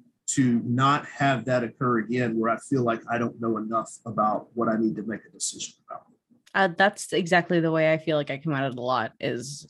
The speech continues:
Speaker 2: I, I see something, I'm like, "I don't know enough. And okay, where do I learn this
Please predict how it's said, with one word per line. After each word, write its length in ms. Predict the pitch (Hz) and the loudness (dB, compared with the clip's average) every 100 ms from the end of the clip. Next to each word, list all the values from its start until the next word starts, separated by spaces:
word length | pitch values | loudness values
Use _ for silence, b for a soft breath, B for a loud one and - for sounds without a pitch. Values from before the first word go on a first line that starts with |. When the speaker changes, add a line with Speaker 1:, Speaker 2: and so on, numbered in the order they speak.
| - | -2
Speaker 2:
I, 240 | 156 135 | 0 0
I 120 | - 147 | -2 -2
see 180 | 202 | -2
something, 260 | 185 160 156 | -2 -2 0
I'm 100 | 147 | 0
like, 140 | 135 - | -2 -2
"I 160 | 147 151 | -2 0
don't 320 | 156 147 143 | 0 -2 -2
know 200 | 151 202 | -2 0
enough. 260 | 147 123 - | 0 -2 -4
And 380 | 151 143 131 - B B | -4 -4 -6 -10 B B
okay, 300 | 156 160 143 | -6 -2 -2
where 240 | 151 175 185 | 2 4 4
do 100 | 180 | 4
I 120 | 160 | 4
learn 280 | 156 156 147 | 2 0 -2
this 300 | 139 - | -4 -8